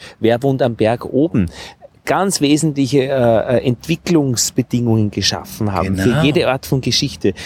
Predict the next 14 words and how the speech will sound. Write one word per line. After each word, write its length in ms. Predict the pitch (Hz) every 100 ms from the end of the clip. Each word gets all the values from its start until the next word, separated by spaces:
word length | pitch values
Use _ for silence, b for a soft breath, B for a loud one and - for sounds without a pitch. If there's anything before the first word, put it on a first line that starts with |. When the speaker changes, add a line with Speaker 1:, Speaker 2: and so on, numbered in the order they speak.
| B -
Speaker 1:
Wenn 220 | 123 131
die 100 | 135
dann 140 | 143 135
nämlich 180 | 131 127
dann 180 | 131
zum 140 | - 120
Beispiel 320 | 117 - -
irgendwo 240 | 123 127
hingehen, 480 | 110 135 147 123 104 B B B -
äh, 240 | 131 117
und 240 | 117 120 120
die 100 | 85
Ebene 280 | 117 139 131
bewässern, 800 | 123 101 110 139 - - 95